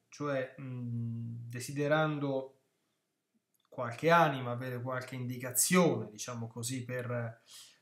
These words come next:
un cammino a-, autentico verso la santità, cioè, ma, eh, oltre i dieci comandamenti, come dobbiamo regolarci, ecco, quindi come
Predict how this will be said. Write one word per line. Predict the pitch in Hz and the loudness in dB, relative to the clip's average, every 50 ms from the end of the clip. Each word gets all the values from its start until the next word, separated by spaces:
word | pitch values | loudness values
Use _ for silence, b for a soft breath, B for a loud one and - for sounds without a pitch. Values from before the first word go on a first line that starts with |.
| B B _ | B B _
un | - 151 147 - | -2 -2 -2 2
cammino | - 165 156 156 156 165 175 180 175 165 156 151 147 147 - | 4 6 6 6 6 4 2 2 4 4 4 4 4 2 0
a-, | - 143 - - | -2 -6 -6 -2
autentico | - 151 160 156 - 180 180 180 165 147 123 - 139 131 131 131 | 0 2 2 2 4 2 4 4 2 0 0 -2 -4 -4 -2 -2
verso | 139 139 139 - - 131 | -2 -2 -2 -2 -2 -2
la | 135 | -2
santità, | 131 - 147 147 147 - 185 180 165 165 156 151 160 - | 0 0 -2 -2 -2 -4 -4 0 4 4 4 4 2 -2
cioè, | - - 156 147 143 147 | -6 -4 -4 -4 -4 -4
ma, | 147 143 - | -8 -12 -10
eh, | - 147 147 147 147 156 160 - | -10 -10 -8 -8 -10 -12 -8 -4
oltre | 196 185 170 180 170 165 | -2 -2 0 2 2 2
i | |
dieci | 165 170 165 156 156 | 2 2 2 2 2
comandamenti, | 156 165 160 160 160 156 156 156 165 175 185 185 170 165 - - 151 139 139 - - | 2 4 4 4 4 4 4 2 4 4 4 4 2 2 0 0 -2 -2 -2 -2 -8
come | - - 160 156 156 151 151 147 | -4 -2 0 0 2 0 0 0
dobbiamo | 143 147 135 135 139 143 143 139 135 131 131 127 | -2 -4 -4 -2 -2 0 0 0 -2 -4 -4 -6
regolarci, | 127 127 123 127 127 131 127 117 107 - - - - 120 113 117 | -6 -6 -6 -4 -2 -2 -2 -2 -6 -8 -12 -14 -12 -12 -12 -12
ecco, | 110 110 113 | -12 -14 -10
quindi | 113 120 120 117 113 | -6 -6 -6 -6 -6
come | 117 135 139 139 139 135 127 123 123 | -6 -6 -6 -4 -4 -4 -6 -6 -8